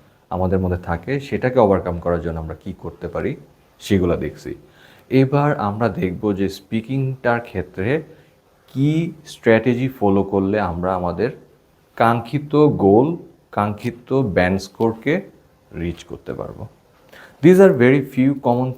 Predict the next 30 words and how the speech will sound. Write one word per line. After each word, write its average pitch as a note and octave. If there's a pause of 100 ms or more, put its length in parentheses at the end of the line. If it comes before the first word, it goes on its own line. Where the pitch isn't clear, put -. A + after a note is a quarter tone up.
things, C#3+ (340)
যেটা G2+
হচ্ছে, A2
I G#2 (100)
think, F3+ (720)
কো-, G#2
naturally C3
যে G#2+
কোনো C3
টিচারেরই A#2
অ্যাডভাইস G2
করা G2
উচিত। F#2
Uh, -
but C#3+ (240)
these A#2
are A2+
my G2 (120)
ways B2+ (560)
that F#2+
I F#2 (260)
want G#2+ (160)
my G#2 (140)
students F2
to - (120)
know, G2+ (640)
want F#2+
my F2
students F#2
to F3+